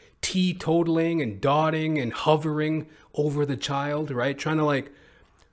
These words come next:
hold her steady on the bike as she's riding the bike. But it's like, yo, she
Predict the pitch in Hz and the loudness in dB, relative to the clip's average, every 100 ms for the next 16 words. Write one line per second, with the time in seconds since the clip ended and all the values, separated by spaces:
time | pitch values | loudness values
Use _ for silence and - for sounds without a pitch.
0 | _ - 165 165 147 147 - - 160 156 | _ 8 10 10 8 4 2 2 4 4
1 | 151 139 110 131 147 147 123 131 110 123 | 4 4 2 2 0 0 -4 -4 -4 0
2 | 143 160 123 98 156 190 175 - 117 120 | 2 2 0 0 0 0 0 -4 -6 -4
3 | 107 113 165 - 135 | -4 -4 -4 -4 -8